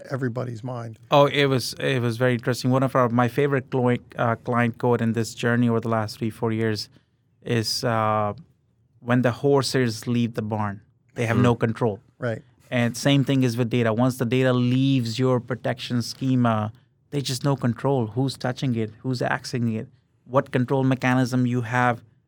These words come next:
Speaker 2: in your third-party place? So we are kind of solving tho-, all those problems by saying the Z protection goes with the data wherever it is going. That's a very, if you step back for a second,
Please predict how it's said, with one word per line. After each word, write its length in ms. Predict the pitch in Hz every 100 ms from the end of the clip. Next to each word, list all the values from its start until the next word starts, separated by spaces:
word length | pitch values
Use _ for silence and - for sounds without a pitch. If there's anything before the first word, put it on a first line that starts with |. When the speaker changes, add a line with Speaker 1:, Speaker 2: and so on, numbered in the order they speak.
| _ _ _ -
Speaker 2:
in 140 | 123
your 120 | 120
third-party 560 | - 131 120 127 120 113
place? 380 | - 110 - -
So 100 | 131
we 160 | 151
are 80 | 139
kind 180 | 156 143
of 120 | 123 - _ -
solving 640 | - - 151 170 175 170 147
tho-, 280 | 139 135 - -
all 220 | 143 139
those 240 | 135 127
problems 480 | - 139 147 151 127
by 220 | 135 127
saying 420 | 120 - 139 139
the 100 | 127
Z 300 | 117 120 147
protection 840 | 143 135 123 139 - - 123 117 113 _ _ _ _ _ _ _ _ _ -
goes 340 | 147 147 135
with 100 | 135
the 60 | 123
data 320 | 127 127 120
wherever 420 | 117 127 131 123
it 120 | 120
is 140 | 120 -
going. 240 | 127 120
That's 240 | 117 214 277
a 20 |
very, 200 | 262 185
if 200 | 147 143
you 60 | 151
step 260 | - 143
back 240 | 135 139 135
for 140 | 131
a 40 |
second, 440 | 123 131 123 123